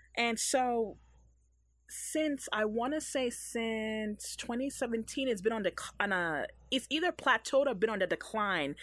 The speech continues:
the percentage they're, be-, they're able to pay out to their investors. And as much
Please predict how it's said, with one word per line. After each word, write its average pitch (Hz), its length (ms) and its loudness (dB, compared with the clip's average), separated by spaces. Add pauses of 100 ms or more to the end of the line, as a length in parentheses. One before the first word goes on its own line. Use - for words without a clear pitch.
(140)
the 190 100 -4
percentage 214 540 -2
they're, 170 240 4
be-, 175 200 0 (100)
they're 175 340 2
able 180 240 2
to - 140 -4
pay - 320 -4
out 170 340 -2 (360)
to 208 240 0
their 151 420 0 (220)
investors. 160 800 -2 (300)
And 160 560 0 (1700)
as 202 240 4
much 220 320 0